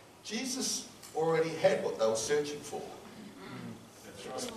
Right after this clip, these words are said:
fish on the coals. And Jesus could have used driftwood. This is the Sea of Galilee. It's a large lake,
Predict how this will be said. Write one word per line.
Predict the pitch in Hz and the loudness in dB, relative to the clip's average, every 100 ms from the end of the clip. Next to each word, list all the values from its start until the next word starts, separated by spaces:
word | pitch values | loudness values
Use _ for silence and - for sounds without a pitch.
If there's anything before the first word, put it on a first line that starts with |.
| - | 0
fish | 139 110 | 0 0
on | 95 | -4
the | 95 98 | -2 6
coals. | 123 - - - - - - - - - - - - - - - - - - 113 110 - 101 87 - - - 196 208 185 - - - - - | 6 6 0 -6 -8 -12 -10 -10 -10 -12 -14 -14 -18 -20 -20 -20 -20 -20 -20 -12 -10 -10 -14 -14 -16 -20 -18 -16 -14 -14 -16 -20 -20 -20 4
And | 170 180 180 180 - - - - - - - - - - - - - | 12 12 12 8 -2 -6 -12 -16 -20 -20 -20 -20 -20 -20 -20 -20 -10
Jesus | - 254 262 - | -4 -2 0 0
could | - - | 2 6
have | - - - - - - - | 6 6 0 -6 -12 -16 -6
used | 147 143 143 | -2 0 2
driftwood. | 175 175 - - - - - - - - - - - - - | 2 2 4 2 2 0 -10 -16 -18 -20 -20 -20 -20 -20 0
This | 151 147 | 4 4
is | 143 131 - - - - - | 4 4 2 0 -6 -12 -4
the | |
Sea | - - 156 | 0 4 6
of | 135 - | 6 8
Galilee. | 127 131 135 143 - - - | 10 10 10 10 8 0 -4
It's | - | 2
a | 117 113 113 - - 104 | 8 8 6 -2 -8 4
large | 117 127 123 120 | 12 12 12 12
lake, | 120 120 | 8 8